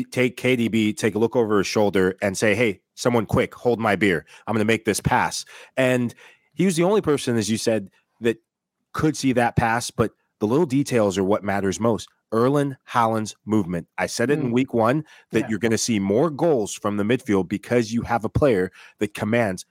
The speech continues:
Speaker 1: so much respect and so much attention from defenders. Sven Botman, he's committed to Erling Haaland 'cause Erling Haaland checks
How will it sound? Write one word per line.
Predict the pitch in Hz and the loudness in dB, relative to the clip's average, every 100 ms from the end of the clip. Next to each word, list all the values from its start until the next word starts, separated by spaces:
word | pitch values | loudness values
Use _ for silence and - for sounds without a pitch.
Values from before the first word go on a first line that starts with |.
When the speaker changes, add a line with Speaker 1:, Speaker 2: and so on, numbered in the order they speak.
| - | -14
Speaker 1:
so | - 107 | -2 2
much | 107 104 - | 2 0 -2
respect | 95 - 143 - - | -4 0 0 0 -8
and | 92 | -8
so | 85 107 | -2 0
much | 110 113 | 0 -2
attention | - 156 143 101 90 _ _ | -2 -2 -2 -2 -4 _ _
from | 107 | -6
defenders. | 101 - 117 92 82 _ _ | -4 -2 -2 -2 -6 _ _
Sven | - - 147 170 | -10 -2 0 0
Botman, | 131 143 - 92 98 - _ _ _ _ _ _ _ - | 0 -2 -2 -8 -8 -12 _ _ _ _ _ _ _ -2
he's | 160 | -2
committed | - 127 127 151 - | 0 0 2 2 2
to | |
Erling | 110 113 107 | 4 4 2
Haaland | 113 143 104 | 2 0 0
'cause | 113 101 - | -2 -6 -2
Erling | 135 156 | 0 2
Haaland | 131 147 110 | 2 2 0
checks | - 143 - | -4 -6 -6